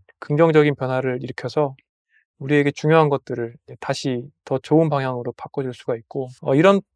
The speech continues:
것들은, 어, 장기적으로는 우리가 느리게 늙을 수 있게 해줄 거고, 더 먼 미래에 보면은 우리가 팔십 년, 구십 년 살 건데, 그때 이제 요양원, 요양병원에서 기거하지 않아도 되고,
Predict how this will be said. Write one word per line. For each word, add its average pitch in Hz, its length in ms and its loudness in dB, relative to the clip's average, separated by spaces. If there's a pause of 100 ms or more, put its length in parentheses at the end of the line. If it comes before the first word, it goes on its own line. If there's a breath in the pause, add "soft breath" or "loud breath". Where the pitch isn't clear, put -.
(120)
것들은, 160 840 4
어, 151 100 0 (320)
장기적으로는 220 1120 6
우리가 165 520 4
느리게 175 360 4
늙을 160 280 4
수 - 160 -4
있게 143 300 0
해줄 156 300 0
거고, 135 480 -6 (560)
더 160 300 8
먼 147 320 4
미래에 135 340 4
보면은 143 440 -4 (880)
우리가 147 400 0
팔십 - 280 -4
년, 175 140 2
구십 - 240 -6
년 135 180 0
살 147 160 -8
건데, 147 440 0 (140)
그때 127 420 -4
이제 123 260 -12
요양원, 147 400 4
요양병원에서 127 800 -2 (640)
기거하지 156 400 4
않아도 127 320 -2
되고, 117 380 -10